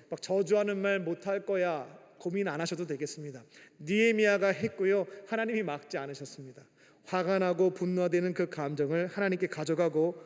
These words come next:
푼 겁니다. 오 절을 보게 되면 그는 계속 기도합니다. "그들의 죄악을 덮어주지 마시며", 하나님 용서해주지 마세요. 그들 용서해주면 안 됩니다.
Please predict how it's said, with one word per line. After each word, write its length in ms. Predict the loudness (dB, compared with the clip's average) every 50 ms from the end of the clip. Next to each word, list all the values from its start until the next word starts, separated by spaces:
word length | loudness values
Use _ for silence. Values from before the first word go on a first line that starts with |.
| -20 -18 -10
푼 180 | -6 -4 -2
겁니다. 400 | -2 -4 -4 -6 -10 -12 -14 -16 -20 _ _ -20 -20 -18 -18 -18 -14 0 4
오 100 | 6 8
절을 200 | 10 10 10 10
보게 200 | 10 8 8 8
되면 300 | 8 8 8 8 6 6
그는 180 | 4 4 4 4
계속 240 | 4 2 0 0
기도합니다. 680 | 0 0 2 2 2 2 2 0 0 0 0 0 -2 -10 -14 -8
"그들의 400 | 0 2 4 4 6 6 6 4
죄악을 840 | 4 2 2 4 4 4 4 4 6 6 6 6 4 0 -4 -12 -14 -4
덮어주지 640 | 0 2 2 2 4 4 2 2 2 0 -6 -6 -6
마시며", 380 | -6 -6 -8 -8 -10 -12 -14 -16 -18 -20 _ _ _ -20 -20 -20 -20 -6
하나님 440 | -2 0 0 2 2 0 0 0 0
용서해주지 560 | 0 0 0 2 2 2 2 0 -2 -6 -8
마세요. 380 | -8 -8 -8 -10 -12 -12 -14 -16 -18 _ _ _ _ _ -20 -20 -20 -18 -6
그들 240 | -2 0 2 6 8
용서해주면 420 | 8 8 8 8 6 6 6 6 4
안 140 | 4 4
됩니다. 500 | 4 2 4 4 4 4 4 4 2 -2